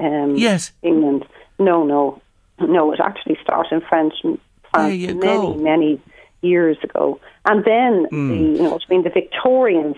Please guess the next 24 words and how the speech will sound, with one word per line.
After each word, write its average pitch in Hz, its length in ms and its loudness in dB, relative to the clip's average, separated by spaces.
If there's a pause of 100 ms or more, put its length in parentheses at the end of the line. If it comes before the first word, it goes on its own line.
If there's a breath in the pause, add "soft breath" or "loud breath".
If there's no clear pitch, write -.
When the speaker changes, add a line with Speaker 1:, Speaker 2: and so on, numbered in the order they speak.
(100)
Speaker 1:
were, 156 260 0 (140)
were 170 320 0
great 175 400 0 (160)
at 147 180 -2
all 165 520 2
pomp 175 360 -2
and 151 120 0 (100)
ceremony. 156 500 2 (400 loud breath)
So 165 120 2
they, 170 520 2
you 151 100 -2
know, 147 200 2
would 143 400 -2
be - 260 -6 (140)
always, 185 460 2 (180)
well, 165 140 2
they 160 120 2
eat 226 240 0
an 170 140 2
awful 269 320 0
lot 214 220 0
anyway. 170 380 2
They 160 120 2
always 170 300 2